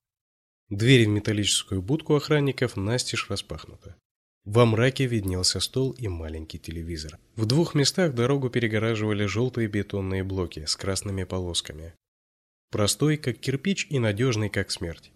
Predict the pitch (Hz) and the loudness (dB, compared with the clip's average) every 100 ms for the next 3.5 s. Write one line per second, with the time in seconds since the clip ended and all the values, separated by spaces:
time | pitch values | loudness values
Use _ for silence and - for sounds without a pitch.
0 | _ _ - - 147 143 143 - 107 92 | _ _ -10 -2 2 2 0 -4 -2 -2
1 | 92 98 98 95 - 92 - 127 127 123 | 0 0 0 -2 -4 -6 -2 -2 0 -4
2 | - 120 104 98 - 92 - 147 131 - | -4 -6 -2 -4 -2 -4 -2 -2 -2 -4
3 | 95 95 - 80 80 | -8 -6 -6 -8 -12